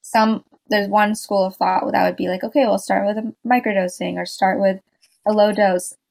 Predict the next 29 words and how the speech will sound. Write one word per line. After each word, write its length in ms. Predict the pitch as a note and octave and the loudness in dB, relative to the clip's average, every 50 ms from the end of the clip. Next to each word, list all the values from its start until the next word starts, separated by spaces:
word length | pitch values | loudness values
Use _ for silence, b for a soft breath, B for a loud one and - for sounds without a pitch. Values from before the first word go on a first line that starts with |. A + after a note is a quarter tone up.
| _ - | _ -2
And 200 | - G#3+ G#3 G#3 | 0 0 2 2
then 400 | G3+ G3 F#3 F#3 F3+ F#3+ A3 _ _ _ _ _ _ _ _ _ _ _ _ _ _ _ _ _ _ | 2 2 0 -2 -6 -8 -12 _ _ _ _ _ _ _ _ _ _ _ _ _ _ _ _ _ _
the 140 | G3+ G#3+ G#3 | -4 0 2
other 200 | G#3 A3+ A#3+ A#3+ | 2 4 4 2
school 340 | A#3+ - - - G#3+ G3+ G3 | 0 -2 -4 -2 0 2 2
of 100 | F#3+ - | 0 0
thought 340 | - G3+ F#3+ F#3 F#3 - - - | 2 2 4 4 2 0 -2 -4
is, 300 | F#3+ F3 F3 - - - _ _ _ _ _ _ _ _ _ _ _ _ _ _ _ G#3 | -6 -6 -6 -10 -16 -20 _ _ _ _ _ _ _ _ _ _ _ _ _ _ _ -2
you 60 | G3+ | 0
know, 160 | F#3 F3 - - | 0 0 0 2
I 140 | - G#3 A3 | 2 2 2
started 380 | G#3+ - - G3 F#3+ F#3+ F3+ | 0 0 0 2 2 4 4
out 180 | F#3 F3+ F3+ F3+ | 4 4 4 2
with, 120 | F3+ F3+ - - - _ _ - - | 0 -4 -6 -8 -12 _ _ -8 -8
like, 160 | - - - _ _ _ _ _ _ - | -8 -8 -10 _ _ _ _ _ _ -6
um, 380 | F#3 F3 E3+ F3 - - - - _ _ _ _ | -4 -4 -4 -6 -8 -10 -12 -16 _ _ _ _
more 280 | - G3 F#3+ F#3+ F#3+ F#3 | -2 0 2 2 2 2
than 280 | F#3 F#3 F#3 F3+ - - _ _ _ | 0 0 -2 -4 -6 -8 _ _ _
an 160 | - F#3+ F#3+ | -6 -2 0
eighth 160 | G3 G3 G3 F#3+ | 0 0 0 -2
of 100 | F3+ F#3+ | 0 0
mushrooms, 640 | F#3+ F#3 F#3 - - F#3+ F#3+ A3+ - - - - - - | 2 0 0 0 -4 -6 -6 -6 -8 -12 -14 -16 -8 -4
which 220 | G3 F#3 - - | -4 -4 -4 -6
is 160 | F3 - - - _ _ _ | -10 -12 -16 -20 _ _ _
a 60 | F#3 | -16
pretty 260 | - - - F#3+ F#3 F#3 | -6 -4 -2 -2 -2 -2
intense 380 | F#3 F3+ - G3+ F#3 F3+ - | -4 -4 -4 -4 -6 -6 -4
dose. 480 | - - F#3 F3+ E3+ F3 - - - - _ _ _ _ _ _ _ _ _ _ _ - | -2 0 0 0 -2 -4 -8 -14 -16 -20 _ _ _ _ _ _ _ _ _ _ _ 0
Um, 320 | G#3 G3 F#3 F3+ - - | 2 2 2 2 -2 -6